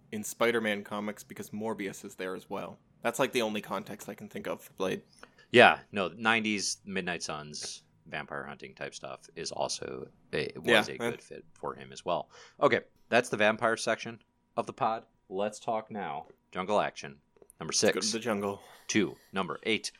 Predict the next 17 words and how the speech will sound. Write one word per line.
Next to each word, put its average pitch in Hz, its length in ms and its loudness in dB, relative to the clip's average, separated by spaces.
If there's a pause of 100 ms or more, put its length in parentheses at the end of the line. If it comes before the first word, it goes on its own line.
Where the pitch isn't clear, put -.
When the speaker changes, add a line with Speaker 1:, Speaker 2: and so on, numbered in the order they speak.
(140)
Speaker 2:
This 110 200 0
is, 95 200 -4
we 98 120 -10
go 123 160 2
to 117 60 0
Wakanda 120 540 0 (260)
for 90 680 0
the 80 720 -8
return 95 520 -2 (140)
of 78 140 -4
the - 80 -14
king, 92 420 -2 (220)
the 80 100 -4
return 110 300 0
of 107 120 -4
Ch-, - 160 -8 (240)
T'Challa. 110 600 0